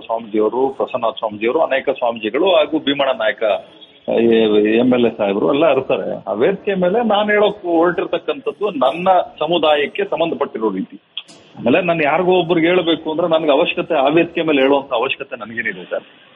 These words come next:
ಒಂದು ತಲೆಯಲ್ಲಿ ಇಟ್ಕೊಳ್ಳಿ. ಆಮೇಲೆ ಒಂದು, ನಾನು ಏನ್ ಹೇಳ್ಬೇಕು, ಏನ್ ಮಾತಾಡ್ಬೇಕು, ಏನ್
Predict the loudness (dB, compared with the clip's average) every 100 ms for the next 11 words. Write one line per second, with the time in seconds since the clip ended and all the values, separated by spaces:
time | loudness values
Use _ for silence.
0 | -20 _ -4 0 0 0 0 0 2 0
1 | 0 -2 -2 -2 0 2 2 2 2 2
2 | 2 -2 -6 -20 -20 _ _ -8 0 0
3 | 2 2 4 2 2 2 0 -2 0 2
4 | 2 0 -2 -2 0 0 0 0 0 0
5 | -2 -2 0 2 2 0 -2